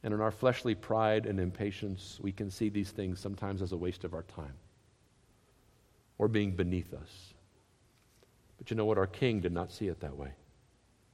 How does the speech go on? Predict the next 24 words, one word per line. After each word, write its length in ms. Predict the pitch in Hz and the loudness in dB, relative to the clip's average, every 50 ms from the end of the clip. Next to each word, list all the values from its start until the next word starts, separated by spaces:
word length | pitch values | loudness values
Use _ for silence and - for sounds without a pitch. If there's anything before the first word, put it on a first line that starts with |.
| _ _ _ _ _ _ _ - - _ _ _ - _ _ - - - - - - - | _ _ _ _ _ _ _ -20 -20 _ _ _ -20 _ _ -20 -20 -20 -20 -20 -20 -10
So 120 | - 107 | -2 -2
let 80 | 107 104 | 0 2
me 60 | 104 | 2
ask 220 | 104 104 98 - - | 2 0 -2 -2 -2
you 60 | 95 | 0
this, 340 | 95 98 90 92 - - - - - - - - - _ _ | 0 0 0 -2 -6 -16 -18 -18 -20 -20 -20 -20 -20 _ _
this 180 | 107 107 - - | -2 -2 -2 0
morning. 280 | 117 107 101 92 90 95 | 0 0 0 0 0 0
Is 120 | 92 90 | 0 0
there 100 | 98 92 | 0 -2
someone 600 | 92 - - 127 139 131 123 120 120 120 117 113 - - - - - - - - | -2 -2 -2 0 0 2 2 2 2 2 0 -4 -6 -10 -20 -20 -20 -20 -8 0
that 160 | 120 107 95 | 0 0 2
Jesus 560 | 92 92 104 110 110 113 101 113 113 104 101 | 2 0 2 2 2 2 0 0 -2 -2 -2
is 200 | - - 98 92 | -2 -2 -4 -4
calling 460 | 95 - - - 110 107 104 101 95 90 | -4 -6 -2 0 0 0 2 0 0 0
you 160 | 90 90 90 | 0 0 -2
to 140 | 95 - 85 | -4 -6 -10
come 260 | - - - 104 98 | -10 -4 -4 0 0
alongside 680 | 95 92 90 87 87 90 92 - - 80 78 76 64 | 2 2 0 0 -2 -4 -6 -6 -6 -6 -4 -4 -6
of? 100 | 62 64 62 - _ _ _ _ _ _ _ _ _ _ _ _ _ _ _ _ _ _ _ _ _ _ | -8 -12 -16 -20 _ _ _ _ _ _ _ _ _ _ _ _ _ _ _ _ _ _ _ _ _ _
Not 180 | 127 139 170 - | 4 4 4 8
to 80 | - 208 | 6 6
preach 460 | - - - - 175 160 - - - | 6 6 4 4 4 4 2 0 0
at, 300 | 131 123 127 123 127 | 2 2 2 0 0